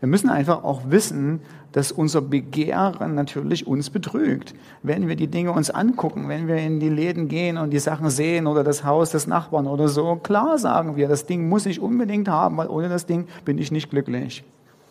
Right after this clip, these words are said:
Aber ist es nicht so, dass das drei Tage anhält und dann wir dann schon wieder nach den neuen Dingen gucken?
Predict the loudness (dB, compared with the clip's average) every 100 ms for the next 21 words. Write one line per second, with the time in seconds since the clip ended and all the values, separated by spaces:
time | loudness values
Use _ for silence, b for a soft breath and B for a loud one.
0 | b b b b b b b b _ -8
1 | -2 2 2 0 -2 0 0 0 -2 -4
2 | -2 0 0 0 0 -2 -2 -2 -2 -2
3 | -4 -4 -4 -4 -4 -4 -2 -2 0 -2
4 | -2 -2 -2 -4 -6